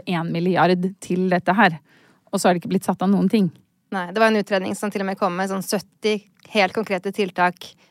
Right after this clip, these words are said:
Speaker 2: med budsjett til hva som kan gjøres, og
Speaker 1: Ja.
Speaker 2: hadde et veldig håp om at det skulle innfris.
Speaker 1: Ja.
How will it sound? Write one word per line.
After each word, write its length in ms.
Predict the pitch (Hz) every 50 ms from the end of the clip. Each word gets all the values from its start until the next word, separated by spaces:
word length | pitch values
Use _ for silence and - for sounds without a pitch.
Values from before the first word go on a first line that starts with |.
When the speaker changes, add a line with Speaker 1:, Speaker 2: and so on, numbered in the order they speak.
| _ _
Speaker 2:
med 160 | - 185 190 185
budsjett 600 | 196 190 - 208 190 180 - _ - - - -
til 100 | - 233
hva 120 | 208 180 170
som 100 | - 202
kan 120 | - 202 202
gjøres, 400 | 185 180 170 196 208 - - -
og 60 | - -
Speaker 1:
Ja. 60 | 202 214 220
Speaker 2:
hadde 80 | 185
et 180 | 196 185 190 180
veldig 580 | 202 196 180 170 175 180 180 175 175 170 151 -
håp 280 | - - 180 160 165 - - -
om 140 | - 180 175
at 80 | 180 175
det 160 | - 165 165
skulle 640 | - - - 165 165 160 160 160 160 160 160 160 - _ - - - - - _ _ _ -
innfris. 560 | 196 196 180 - 247 339 359 - - - - - - - -
Speaker 1:
Ja. 180 | 180 180 -